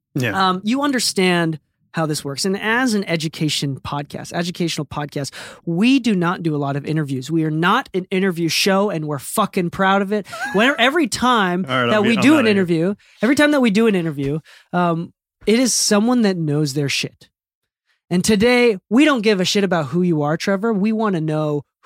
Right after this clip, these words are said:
Speaker 2: what you do
Speaker 1: Oh, okay.
Speaker 2: and why it works for everybody
Speaker 1: <laughs>
Speaker 2: else. You know, why someone may consider, like, I, I just wanna know how sync works.
Speaker 1: Mm-hmm.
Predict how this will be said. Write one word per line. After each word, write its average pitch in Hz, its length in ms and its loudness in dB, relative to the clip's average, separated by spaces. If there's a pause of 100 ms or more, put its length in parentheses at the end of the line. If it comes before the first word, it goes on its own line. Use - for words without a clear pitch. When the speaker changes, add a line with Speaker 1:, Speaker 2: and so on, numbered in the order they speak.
Speaker 2:
what 220 300 -2
you 170 140 -4
do 180 400 4
Speaker 1:
Oh, 120 180 0
okay. 104 200 -4
Speaker 2:
and 196 160 0
why 208 600 4
it 180 160 -2
works 151 320 -2
for - 120 -2
everybody 147 440 0
Speaker 1:
<laughs> - 0 -
Speaker 2:
else. 131 340 -10
You 208 100 0
know, 220 120 2
why 240 520 4 (180)
someone 254 320 2
may 233 160 2
consider, 214 580 0
like, 277 160 2
I, 302 60 2
I 285 200 2
just 339 140 2
wanna 359 160 4
know 302 140 2
how 208 340 2
sync 220 340 -2
works. 190 460 -4 (100)
Speaker 1:
Mm-hmm. 123 260 0